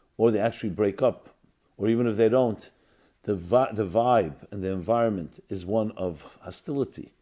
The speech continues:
or at least apathy, that's, of course, gonna also impact children. So very much our attitudes are not always about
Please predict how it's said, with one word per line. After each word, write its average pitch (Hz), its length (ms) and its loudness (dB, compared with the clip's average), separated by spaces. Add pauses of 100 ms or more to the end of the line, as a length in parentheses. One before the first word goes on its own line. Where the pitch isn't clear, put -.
(600)
or 98 140 2
at 90 80 -6
least 117 280 -2
apathy, 120 600 -2 (1200)
that's, - 240 -8
of - 120 -12
course, 170 180 2
gonna 117 200 0
also 147 300 -2
impact 101 420 -6
children. 76 340 -12 (1080)
So 127 300 6
very 170 260 4
much 156 320 2
our 110 200 0
attitudes 120 580 0
are 104 120 -8
not 113 280 -4
always 110 360 0
about 92 380 -6